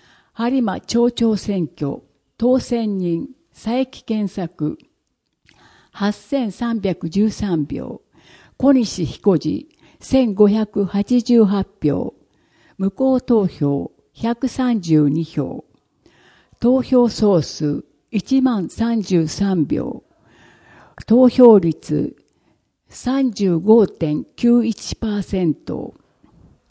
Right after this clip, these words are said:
播磨町議会議員補欠選挙、当選人、小原健一、三千八百三十八票。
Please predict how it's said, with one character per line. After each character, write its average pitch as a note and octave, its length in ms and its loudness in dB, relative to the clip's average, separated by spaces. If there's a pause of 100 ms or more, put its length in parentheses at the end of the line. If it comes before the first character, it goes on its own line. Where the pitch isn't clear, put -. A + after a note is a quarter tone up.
(500)
播 B3+ 280 2
磨 C4 160 2
町 B3 300 2
議 A#3 160 -4
会 A3+ 320 -2
議 G#3 180 -2
員 D#3+ 240 0
補 F#3 140 -4
欠 A#3 240 -2
選 E3+ 360 -2
挙、 - 360 -12 (580)
当 B3+ 240 2
選 G3+ 380 -2
人、 E3+ 340 -2 (580)
小 C4 100 0
原 G#3 320 -2
健 F3+ 320 -4
一、 - 460 -8 (520)
三 B3+ 360 -2
千 B3+ 260 2
八 G3 180 -2
百 F#3+ 420 -6
三 A#3 340 -4
十 F3+ 260 0
八 E3 220 -2 (160)
票。 - 360 -8